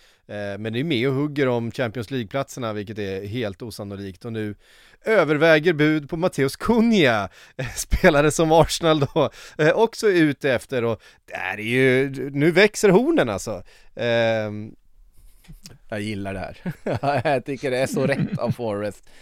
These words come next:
Speaker 2: Ja, om jag hade varit Forests ledning, nu, nu kanske det är lite väl, men även om du inte får det accepterat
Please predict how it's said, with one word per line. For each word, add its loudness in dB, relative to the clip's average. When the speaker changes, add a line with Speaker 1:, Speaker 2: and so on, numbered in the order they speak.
Speaker 2:
Ja, 4
om 0
jag 6
hade 4
varit 0
Forests -8
ledning, -4
nu, -4
nu -4
kanske -6
det -8
är -6
lite -10
väl, -6
men -10
även 2
om -4
du -2
inte -8
får -2
det 0
accepterat -10